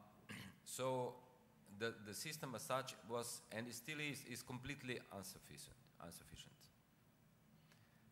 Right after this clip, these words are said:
Um, so we, in fact, we always try to build it. <laughs> Uh, and we still did not come to the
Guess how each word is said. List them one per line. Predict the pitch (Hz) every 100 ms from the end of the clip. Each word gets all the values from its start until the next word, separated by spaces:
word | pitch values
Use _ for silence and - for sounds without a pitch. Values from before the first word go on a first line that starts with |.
| -
Um, | 90 90 92 92 92 90 90 - - - - - - - - -
so | - 113 110
we, | 113 123 127 123
in | 104
fact, | 110 117 117 - - - -
we | 98
always | - 113 110 101 -
try | 117 107
to | - 85
build | 107 101 78
it. | - - - - - - - - - -
<laughs> | 123 - - - - - - - - - - -
Uh, | 85 87 87 -
and | 90 85 92
we |
still | 85 104 90 - - - - -
did | 90 87
not | 85
come | - 90 80 80
to | 80
the | 78 80